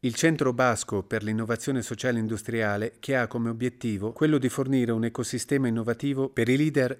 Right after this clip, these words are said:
istituzionali, economici e sociali, volto a costruire nuove iniziative di sviluppo economico, raggiungendo anche obiettivi di welfare.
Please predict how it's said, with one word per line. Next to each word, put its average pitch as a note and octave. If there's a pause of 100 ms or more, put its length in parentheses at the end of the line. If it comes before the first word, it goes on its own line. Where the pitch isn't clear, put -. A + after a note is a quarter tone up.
istituzionali, A2+
economici A#2+
e F2+
sociali, G2+
volto C#3+
a B2+
costruire A#2+
nuove A#2
iniziative A#2
di G#2+
sviluppo A#2
economico, C3
raggiungendo C3
anche C3
obiettivi A#2+
di A2+
welfare. F#2